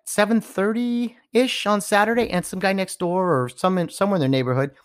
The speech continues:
was doing this construction and hammering away and making all kinds of noise. And it's like,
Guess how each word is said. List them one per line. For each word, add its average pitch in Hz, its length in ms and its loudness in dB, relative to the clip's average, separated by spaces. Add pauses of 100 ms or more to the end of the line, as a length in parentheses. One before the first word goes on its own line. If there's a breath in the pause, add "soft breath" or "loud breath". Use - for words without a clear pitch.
(420 soft breath)
was 151 100 -8
doing 190 240 0
this 185 120 -4
construction 151 600 -4
and 95 100 -6
hammering 175 520 0
away 151 320 2
and 131 100 0
making 139 240 -4 (120)
all 151 180 -6
kinds 170 280 -8
of 160 80 -6
noise. 107 420 -10 (920)
And 185 140 2
it's - 180 -4
like, 175 380 -2